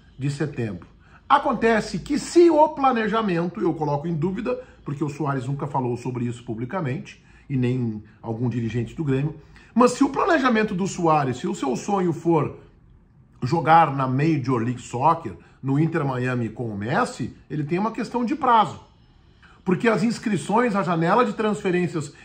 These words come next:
de entrada no futebol dos Estados Unidos, eh, vai até os primeiros dias de agosto, até o dia cinco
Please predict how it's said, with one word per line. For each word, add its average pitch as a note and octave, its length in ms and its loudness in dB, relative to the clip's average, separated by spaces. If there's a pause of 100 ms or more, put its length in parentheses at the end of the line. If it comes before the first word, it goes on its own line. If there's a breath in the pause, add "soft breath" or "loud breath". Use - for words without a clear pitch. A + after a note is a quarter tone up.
(120 loud breath)
de C3 160 2
entrada E3 540 4
no D3 100 2
futebol D3+ 460 0
dos C#3+ 140 2
Estados C3+ 340 0
Unidos, D#3+ 400 0 (440 soft breath)
eh, F3+ 120 -2
vai F3+ 200 4
até - 240 0
os A3+ 140 2
primeiros G#3+ 540 -2
dias G#3 320 0
de A3 80 -4
agosto, G#3 400 2
até F#3+ 100 -6
o G#3 60 0
dia G#3 160 0
cinco G#3+ 420 -4